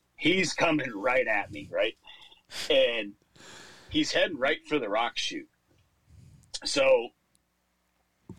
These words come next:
Nick earlier had mentioned, like, if you fall and you drive your pick in, your wrist will catch you. So, like, subconsciously, I was thinking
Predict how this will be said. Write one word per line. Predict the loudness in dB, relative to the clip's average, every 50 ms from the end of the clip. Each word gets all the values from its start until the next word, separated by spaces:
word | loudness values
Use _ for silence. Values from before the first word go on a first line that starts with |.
| -20 _ _ _ _ _ _ _ _ _ -14
Nick | -8 -4 -2 0 0 -2 -2 -2 0
earlier | 4 4 6 6 4 4 2 2 0
had | 2 0 0 -2
mentioned, | -2 0 0 2 0 0 0 -2 -2 -2 -2 -2 -6 -10 -14 _ _ _ _ _ 0
like, | 2 2 2 0 -4 _ _ _ _ -2
if | -2 -2 -2 0 0
you | 0 0 2
fall | 2 4 6 6 6 6 4 4 2 0 -4 -8 _ _ _ _ _ _ _ _ -4
and | -2 0 2
you | 2 2 2
drive | 2 2 2 2 2 2 0
your | 0 -2 -4 -2
pick | 0 0 0 2 2 0
in, | 0 2 2 0 -2 -6 -12 _ _ _
your | -6 -2 0 0 0 0
wrist | 0 2 0 0 -2 -4 -6 -4
will | -4 -4
catch | -2 -2 -2 -2 0 -2 -4 -4
you. | -6 -6 -10 -16 _ _ _ _ -20 -20 -20 -20 -20 _ _ _ -2
So, | 2 4 4
like, | 4 4 2 0
subconsciously, | 0 2 2 2 2 0 0 0 0 0 -2 -2 -4 -4 0 0 2 2
I | 2 0
was | 0 -2 -4 -2
thinking | -2 -2 -2 -2 -6 -10